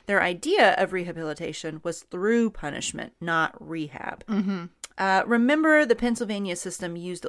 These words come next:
Speaker 1: labor as a sort of rehabilitation.
Speaker 2: Right.
Speaker 1: This didn't interest the folks in charge of Auburn. So prisoners were kept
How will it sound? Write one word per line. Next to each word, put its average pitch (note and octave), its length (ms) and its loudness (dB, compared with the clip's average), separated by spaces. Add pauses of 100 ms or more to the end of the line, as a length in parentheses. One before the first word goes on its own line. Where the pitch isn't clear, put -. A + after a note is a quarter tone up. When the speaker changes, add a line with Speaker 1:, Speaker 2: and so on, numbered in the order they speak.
Speaker 1:
labor F3 560 2
as D#3+ 140 -6
a D#3 60 -12
sort F#3 400 -2
of F3+ 120 -4
rehabilitation. E3 1040 -4
Speaker 2:
Right. D3+ 220 -6 (240)
Speaker 1:
This A#3+ 240 8
didn't C4+ 280 -4
interest F3 600 -6
the F3 100 -6
folks - 440 -8
in F#3+ 180 -6
charge - 320 -8
of E3 160 -10
Auburn. D#3 480 -4 (220)
So A#3 160 4
prisoners C#4+ 580 0
were D#4 100 -4
kept F#3+ 300 -4